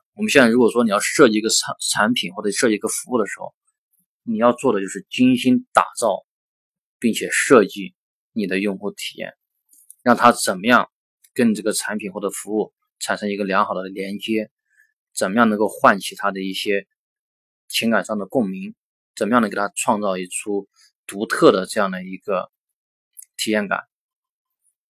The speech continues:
那么这个就要求咱们首先第一，你得去特别懂你的客户，你得懂他是什么情况下、什么场景下来使用你这个产品或服务。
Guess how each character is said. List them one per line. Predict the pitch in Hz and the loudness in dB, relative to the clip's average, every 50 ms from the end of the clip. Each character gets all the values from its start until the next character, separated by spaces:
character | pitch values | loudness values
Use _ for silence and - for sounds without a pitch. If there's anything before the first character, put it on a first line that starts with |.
| _ _ _ | _ _ _
那 | - 139 | -2 2
么 | 147 143 131 123 117 113 107 - _ _ _ _ _ _ _ _ _ _ _ _ _ _ _ _ - | 6 8 8 8 8 6 4 -2 _ _ _ _ _ _ _ _ _ _ _ _ _ _ _ _ 4
这 | 147 156 | 4 6
个 | 131 131 120 110 | 8 8 6 6
就 | - - 151 147 | 4 4 6 6
要 | 131 139 143 143 | 10 10 10 8
求 | 139 139 - - 120 123 123 | 8 4 0 -2 0 -2 0
咱 | - - 113 117 | 2 2 4 4
们 | 127 123 113 107 104 _ _ - - _ _ | 6 4 2 2 -2 _ _ -20 -20 _ _
首 | - - - 104 95 | -4 -2 0 0 0
先 | 92 117 127 135 | 2 2 0 2
第 | 135 139 131 123 120 | 4 4 4 4 4
一， | 113 - - _ _ _ | 2 0 -8 _ _ _
你 | - - 123 127 | -2 0 2 4
得 | 127 113 98 | 4 4 2
去 | - - - - | 2 -2 -2 -2
特 | - - 139 | -2 2 4
别 | 135 147 | 4 4
懂 | 147 - - 101 247 | 4 2 -4 -2 -2
你 | 240 | -2
的 | - - | -2 -4
客 | - - 101 87 | -6 -6 -6 -6
户， | - _ _ - - - | -8 _ _ -20 -14 -8
你 | 226 | 0
得 | 143 139 | 0 0
懂 | 135 - 101 92 - | 0 0 -6 -6 -6
他 | - 117 | -8 -8
是 | 120 120 | -6 -6
什 | - 110 | -6 -4
么 | 104 113 | -6 -6
情 | 113 - - 104 | -6 -8 -12 -8
况 | 117 131 123 | -6 -6 -4
下、 | 123 123 98 | -4 -6 -8
什 | - 101 | -8 -10
么 | 107 107 | -12 -12
场 | - - 110 127 | -8 -8 -6 -6
景 | 123 101 | -6 -6
下 | 92 101 90 | -6 -6 -6
来 | 92 95 | -6 -6
使 | - - - - | -8 -8 -8 -8
用 | 107 104 101 | -8 -8 -8
你 | 95 92 | -8 -10
这 | 90 - | -14 -14
个 | - 95 | -12 -12
产 | - - - 87 | -12 -10 -12 -14
品 | 90 90 90 | -16 -18 -20
或 | 90 87 | -20 -20
服 | - - - _ - | -20 -20 -20 _ -20
务。 | - - | -20 -20